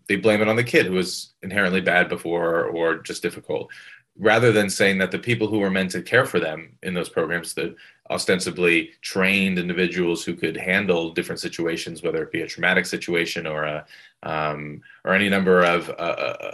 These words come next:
uh, of difficult children who are, who are experiencing trauma and dealing with things that are crop-, cropping up from their past, uh, end up not being able to handle that, whether it be first aid or just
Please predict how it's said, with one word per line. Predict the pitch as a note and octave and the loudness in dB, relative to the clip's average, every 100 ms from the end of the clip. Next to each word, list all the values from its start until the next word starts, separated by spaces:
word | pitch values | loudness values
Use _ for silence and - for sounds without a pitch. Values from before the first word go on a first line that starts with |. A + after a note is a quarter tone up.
| - | -8
uh, | D#2+ F2 F2 | -4 -2 -2
of | F2+ - | -4 -2
difficult | G2 F2+ F2+ D#2+ - _ - _ _ _ - | -4 -2 -2 -4 -8 _ -20 _ _ _ -8
children | - A2+ F#2+ G2+ | 4 4 6 2
who | F#2 F2 | 2 2
are, | F2 E2+ - - - | 4 2 -2 -18 0
who | G2 | 4
are | G2 | 4
experiencing | G2 - B2+ C3+ A#2 F#2+ | 4 0 2 2 0 0
trauma | - G2+ G#2 G2 F2 | 2 2 2 2 0
and | D2 F2+ E2+ | -2 -4 0
dealing | G2+ F#2+ F2+ | 2 2 2
with | F2 - - | 0 -2 -2
things | G2 F2+ | 0 2
that | F2 | 2
are | E2+ E2 | 2 -2
crop-, | - F#2 - F2+ | 0 -2 0 -4
cropping | - F#2 F#2 | 0 0 0
up | F2 | -2
from | F2+ | -4
their | E2 | -4
past, | - C3+ B2+ - - - - _ - | -2 0 0 -4 -12 -20 -20 _ -2
uh, | G2+ F2+ F2+ - | 2 4 2 0
end | A2 G#2 | 2 4
up | F#2+ - | 2 0
not | G2 G2+ F#2 | 0 0 2
being | G#2 G2+ F#2+ - - - | 2 2 0 -6 -14 -6
able | - F#2+ F#2+ | -2 0 2
to | G2+ | 2
handle | F#2+ C#3 C3 | 4 4 2
that, | D#2+ | 2
whether | F2 F#2 F2+ | 2 4 4
it | |
be | - F2 F2 F2 - _ | 2 0 0 -4 -20 _
first | - - - | 0 2 6
aid | D3+ C3 C3 A2 | 6 8 6 4
or | F2 E2+ | 4 2
just | F2+ - - | -2 -6 -10